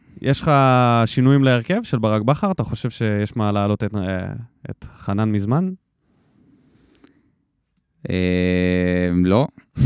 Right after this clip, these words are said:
Speaker 2: אני חושב שהוא צריך לחזור לכושר. זה היה נראה טוב מול ביתר ירושלים, ו-, ורק אחרי שהוא יחזור לכושר, אז, אז לתת לו עוד קצת.
Speaker 1: אני מת לראות את ג'ימי מרין כבר ב-, ב-, בהרכב,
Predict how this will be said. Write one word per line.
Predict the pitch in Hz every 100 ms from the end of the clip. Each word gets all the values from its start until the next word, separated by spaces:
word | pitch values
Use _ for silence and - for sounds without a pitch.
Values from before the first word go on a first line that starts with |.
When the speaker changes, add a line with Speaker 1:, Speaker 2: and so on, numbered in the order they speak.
| -
Speaker 2:
אני | -
חושב | - 98 104
שהוא | 131 117
צריך | 123 110
לחזור | 113 104 120 117
לכושר. | 107 - 151 - 123
זה | 104
היה | 113 143
נראה | 156 165
טוב | 165 170 147
מול | 156 156
ביתר | 127 120 139
ירושלים, | 135 127 123 127 165 175 165 - - - - _ _ -
ו-, | 95 92 98 95 95 95 95 95 92 92 92 92 92 -
ורק | 98 101 139 135
אחרי | - 139
שהוא | 123
יחזור | 107 101 107
לכושר, | 101 107 104 110
אז, | 90 90 - _ _ _ _ _ _ _ _ _
אז | - 87
לתת | 87 95 -
לו | 92
עוד | 90
קצת. | - -
Speaker 1:
אני | 104 113
מת | 143 175
לראות | 160 151 143
את | 131
ג'ימי | 117 123
מרין | 110 104 107 107
כבר | 104 92
ב-, | 92 101 - 60
ב-, | 65 -
בהרכב, | 101 101 95 92 131